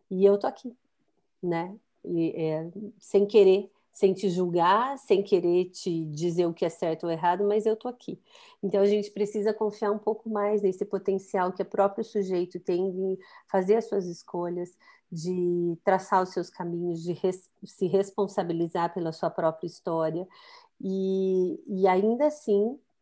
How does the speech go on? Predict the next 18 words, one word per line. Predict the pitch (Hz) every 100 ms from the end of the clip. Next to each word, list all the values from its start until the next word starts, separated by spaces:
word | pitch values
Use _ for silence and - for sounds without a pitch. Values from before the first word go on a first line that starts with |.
| _
é, | 202 185
poder | 185 202 214
dizer, | 202 220 196 175 185
"Eu | 214
tô | 220
aqui | 208 208
contigo, | 226 226 - 208 190 202 _
se | _ -
você | 180 185
quiser | 180 170 165
minha | 156 151
companhia, | 160 160 165 156 151
na | 180 175
hora | 175 185 165
que, | - - _ _ _
que | 170
você | 156 160 170
quiser", | - 165 143